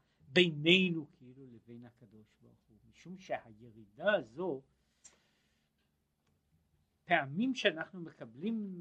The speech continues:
מקבלים מצווה והיא עכשיו מוסתרת, היא מעוממת, ואנחנו מדברים פה על שהיו הדברים האלה אשר אנוכי מצווך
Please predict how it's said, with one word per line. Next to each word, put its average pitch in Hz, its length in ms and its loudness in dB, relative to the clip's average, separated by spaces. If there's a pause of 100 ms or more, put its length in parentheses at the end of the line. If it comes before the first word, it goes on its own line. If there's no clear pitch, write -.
(120)
מקבלים 151 600 -6
מצווה 180 760 4
והיא 170 400 -18
עכשיו 185 280 -18
מוסתרת, 202 840 -10
היא 147 120 -18
מעוממת, 175 960 4 (540)
ואנחנו 123 400 -20
מדברים 180 540 -16 (100)
פה 180 160 -20
על 147 140 -20 (100)
שהיו 123 520 -18 (120)
הדברים 131 680 -8
האלה 175 460 -4
אשר - 360 -20
אנוכי 175 360 -20
מצווך 208 600 -10